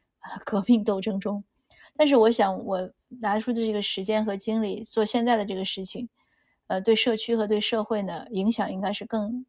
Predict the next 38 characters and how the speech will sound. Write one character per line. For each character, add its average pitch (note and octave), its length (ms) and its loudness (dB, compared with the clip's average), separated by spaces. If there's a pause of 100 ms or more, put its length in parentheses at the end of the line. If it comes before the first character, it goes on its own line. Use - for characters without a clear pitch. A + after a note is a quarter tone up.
(160)
更 A3 180 0
大 A3 220 2
一 F#3+ 40 -4
些， F#3+ 160 -6
更 G#3+ 240 -2
有 F3+ 160 -6
益 A3+ 320 0
一 F3 40 -8
些， E3+ 400 -10
所 G3 160 -6
以 G3+ 100 -2
我 F3+ 140 -6
觉 F3+ 160 -8
得 G3 100 -2
也 F3 160 -4
无 F#3+ 160 -8
所 F#3+ 160 -6
谓 F#3+ 220 -2
了。 - 140 -12 (640)
那， G3 260 0 (240)
那 B3 80 4
么 G#3 100 2
多 G3 160 0
人 F#3 160 -2
在 F#3+ 180 0
欣 G#3 260 -2
赏 F#3 220 -2
李， E3+ 140 -8
在 F#3+ 160 0
赏 F#3+ 240 -4
析 G#3 200 -4
李 F#3 160 -4
白， F3 280 -2 (400)
在 G#3 140 4
解 F#3 180 -2
读 F#3 160 -6
杜 G#3 220 -4
甫， - 300 -16